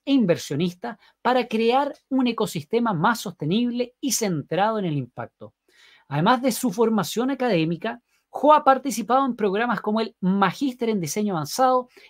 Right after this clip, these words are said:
Innovación y Emprendimiento en la Pontificia Universidad Católica de Chile, así como en el Diplomado Control de Gestión en la Universidad Adolfo Ibáñez. No solo se queda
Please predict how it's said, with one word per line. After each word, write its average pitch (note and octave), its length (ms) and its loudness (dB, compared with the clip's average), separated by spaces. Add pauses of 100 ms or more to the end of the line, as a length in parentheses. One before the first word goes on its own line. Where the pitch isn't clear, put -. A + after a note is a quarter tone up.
(120)
Innovación A#3 720 0
y - 20 -4
Emprendimiento F3 640 -4
en F#3+ 60 -4
la F3+ 100 -4
Pontificia F3 880 -4
Universidad D#3+ 520 0
Católica B2 440 -6
de B2 100 -8
Chile, B3+ 380 2 (240)
así F#3 260 0
como C4 200 0
en A#3+ 80 4
el C4 240 4 (200)
Diplomado A#3+ 640 4
Control G#3+ 360 0
de F#3+ 80 -4
Gestión A#3 580 -4
en C#4+ 220 0
la A3+ 60 2
Universidad D#3+ 440 -2
Adolfo C#3+ 200 -4
Ibáñez. B2 480 -6 (260)
No A3 140 2
solo C4+ 260 4
se A#3+ 180 -2
queda C4 380 2